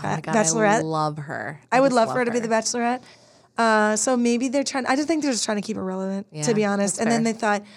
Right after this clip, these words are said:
Speaker 2: "Oh, this will be a fun thing for her." She did comment on how sexy the women looked, and I was like,
Speaker 1: True.
Speaker 2: "I like this. I like that they're not
Speaker 1: Yeah.
Speaker 2: backing down from this now
Speaker 1: Yeah.
Speaker 2: because she and
Speaker 1: That's
Speaker 2: Christian aren't
Speaker 1: true.
Speaker 2: t-, together. They're not saying, 'Oh, well, now she's straight again.'"
Speaker 1: Right.
Speaker 2: Like, they're not pretending that that's
Speaker 1: That's
Speaker 2: the
Speaker 1: true.
Speaker 2: case.
Speaker 1: That's a good point.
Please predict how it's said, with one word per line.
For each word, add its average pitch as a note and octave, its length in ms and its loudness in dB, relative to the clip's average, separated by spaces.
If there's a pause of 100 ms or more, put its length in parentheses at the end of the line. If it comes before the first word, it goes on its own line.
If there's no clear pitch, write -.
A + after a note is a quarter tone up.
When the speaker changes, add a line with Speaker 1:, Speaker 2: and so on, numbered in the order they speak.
(300)
Speaker 2:
"Oh, C#4+ 140 6
this B3+ 160 2
will D#4+ 80 2
be C#4 80 2
a C4 80 4
fun A3 240 -2
thing A3 160 -2
for A#3 80 -2
her." G#3 240 0 (140)
She C#4 140 0
did F4 180 2
comment B3+ 440 2
on A3+ 80 0
how A3 140 0
sexy A3 320 -4
the A3 80 -2
women G#3 240 0
looked, G3 300 -4
and A3 100 -4
I G#3 120 0
was G#3 120 -2
like, G#3 240 -2
Speaker 1:
True. - 140 0
Speaker 2:
"I C4 80 4
like D4+ 260 2
this. - 320 -6
I A#3+ 60 0
like A#3+ 180 0
that C#4+ 100 -6
they're C4+ 80 -4
not A#3 140 0
Speaker 1:
Yeah. G3 80 -2
Speaker 2:
backing G#3+ 320 0
down G3+ 240 0
from B3 140 -4
this B3 200 -2
now G#3+ 180 0
Speaker 1:
Yeah. F3+ 180 2
Speaker 2:
because G#3 160 -2 (240)
she - 180 0
and A3 100 0
Speaker 1:
That's - 40 -12
Speaker 2:
Christian A3+ 240 -2
aren't A3 160 0
Speaker 1:
true. A#3+ 140 0
Speaker 2:
t-, - 120 -18
together. A3+ 340 0
They're G#3+ 140 -2
not G3+ 180 0
saying, G3+ 360 -2 (280)
'Oh, E4 140 6
well, D4+ 120 6
now A#3 200 4
she's A3+ 240 0
straight G3+ 260 0
again.'" A#3+ 380 -2 (180)
Speaker 1:
Right. D3+ 380 -6
Speaker 2:
Like, A#3 80 -2
they're A#3+ 100 0
not A#3 160 0
pretending G3 380 -4
that F#3+ 140 -8
that's G3 120 -4
Speaker 1:
That's D#4+ 180 -6
Speaker 2:
the - 80 -4
Speaker 1:
true. F3+ 120 4
Speaker 2:
case. A3 200 -4
Speaker 1:
That's G#3+ 180 -6
a G3+ 60 -4
good F#3 140 -4
point. D#3+ 240 -6